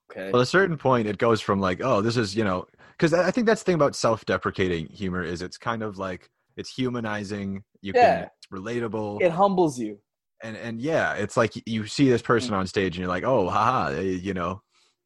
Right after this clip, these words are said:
Speaker 1: Yeah.
Speaker 2: they're, I do that. I do that too," you know, but
Speaker 1: Yeah.
Speaker 2: but, uh, yeah, when it gets to a certain point where it's just like, "Damn, dude, like, are you
Speaker 1: <laughs>
Speaker 2: okay?"
Speaker 1: Are
Speaker 2: Like
Speaker 1: you good?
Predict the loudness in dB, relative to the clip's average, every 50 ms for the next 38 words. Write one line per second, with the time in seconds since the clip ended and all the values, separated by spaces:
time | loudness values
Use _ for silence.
0 | _ _ _ _ -10 -6 -6 -4 0 0 2 2 2 0 -4 -8 _ _ _ _
1 | _ _ _ -6 -4 -2 0 0 2 2 2 2 2 2 0 0 -4 -8 -12 -20
2 | -20 -20 -16 -10 -8 -6 -4 -4 -6 -6 -2 0 0 2 2 0 -2 -6 -6 -4
3 | -2 -2 -2 0 0 0 0 0 -2 _ _ -16 -16 -14 -12 -10 -6 -4 -4 -2
4 | -2 -4 -6 -8 _ _ _ _ _ _ _ _ _ _ -2 -2 -2 -2 -10 -14
5 | -14 -12 -6 -2 0 2 2 2 2 0 0 0 0 -2 0 2 2 2 2 2
6 | 0 0 0 -2 -4 -4 -4 -4 -4 -6 -8 -8 -8 -8 -10 -12 -12 -10 -10 -10
7 | -10 -10 -8 -8 -8 -8 -8 -10 -12 -14 -12 -12 -12 -10 -8 -8 -8 -10 _ _
8 | _ _ _ _ _ _ _ _ _ _ -12 -12 -10 -6 -4 -2 -2 -2 -2 -2
9 | -4 -4 -2 -2 -2 0 2 4 6 6 6 6 6 2 2 2 4 6 6 6
10 | 4 2 -6